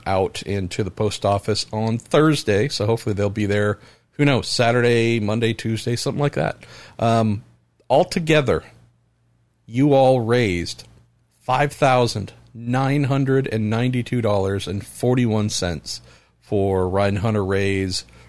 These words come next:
Racing for Cancer charity. They take those dollars and do a lot of amazing things, direct help to a number of hospitals,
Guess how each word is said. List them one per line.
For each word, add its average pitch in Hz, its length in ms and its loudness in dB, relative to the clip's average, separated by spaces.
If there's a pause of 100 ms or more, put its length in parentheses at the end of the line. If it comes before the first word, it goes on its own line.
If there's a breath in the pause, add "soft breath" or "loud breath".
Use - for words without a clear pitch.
(120)
Racing 101 480 -2
for 101 240 -4
Cancer 101 480 -6
charity. 98 600 -2 (360 soft breath)
They 107 340 -2
take - 320 -2
those 110 260 2
dollars 98 680 0 (120)
and 92 720 -4
do 107 160 -2
a 95 40 0
lot 107 300 0
of 110 120 0
amazing 104 480 -2
things, 101 460 -4 (420 soft breath)
direct 101 380 -2
help 107 340 -2
to 113 180 -4
a 104 40 0
number 104 300 -2
of 87 80 -2
hospitals, 113 800 0